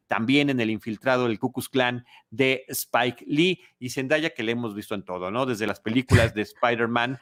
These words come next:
con Tom Holland como M J, en The Greatest Showman, y que ahí me gusta mucho su personaje, en Euphoria,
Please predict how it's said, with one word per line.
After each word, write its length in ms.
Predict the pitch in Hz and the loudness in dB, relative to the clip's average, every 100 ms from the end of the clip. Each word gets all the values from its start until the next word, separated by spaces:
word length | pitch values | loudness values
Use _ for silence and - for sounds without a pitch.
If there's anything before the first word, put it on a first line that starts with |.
| - - | -16 -4
con 180 | 117 104 | -2 0
Tom 140 | 127 | -2
Holland 320 | - 135 131 | 0 0 0
como 280 | 131 113 113 - | -2 -4 -2 -2
M 240 | 127 117 | -2 0
J, 400 | 135 165 180 123 | 2 4 4 2
en 120 | 113 | 0
The 100 | 110 | 0
Greatest 400 | 107 131 135 123 | 0 2 2 0
Showman, 580 | - 165 170 160 156 160 - - _ | 2 4 4 4 0 -2 -8 -20 _
y 100 | - | -10
que 100 | - | 0
ahí 100 | 120 | 0
me 120 | 139 139 | 2 -2
gusta 200 | 131 139 | -4 -6
mucho 220 | 127 - | -8 -10
su 120 | 117 | -10
personaje, 920 | 117 104 123 - 123 120 160 - 170 - | -10 -10 -12 -10 -6 0 -2 -2 -6 -2
en 140 | 123 | 2
Euphoria, 720 | 127 120 196 196 180 185 - | 2 4 4 6 4 2 -4